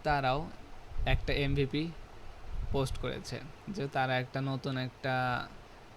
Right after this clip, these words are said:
টেকনোলজি আনছে, যেটা দিয়ে আপনি হাতে টাচ করতে পারবেন বা টাচ অনুভব করতে পারবেন কোনো কিছু,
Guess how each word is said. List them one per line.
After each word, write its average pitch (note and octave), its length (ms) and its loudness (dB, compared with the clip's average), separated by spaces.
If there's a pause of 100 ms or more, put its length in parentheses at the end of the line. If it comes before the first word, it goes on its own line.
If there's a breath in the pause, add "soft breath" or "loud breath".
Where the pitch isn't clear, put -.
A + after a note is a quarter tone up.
(540)
টেকনোলজি C#3+ 580 2
আনছে, B2+ 380 0 (140)
যেটা B2 240 0
দিয়ে B2 160 0
আপনি A#2+ 360 -2 (440 loud breath)
হাতে B2 480 0 (160)
টাচ B2+ 280 2
করতে C3 360 -2
পারবেন A#2+ 480 2 (480)
বা A#2 280 2
টাচ B2+ 380 2 (180)
অনুভব D3+ 480 0
করতে C3 340 0
পারবেন B2+ 480 0
কোনো B2 280 -4
কিছু, C3 360 -4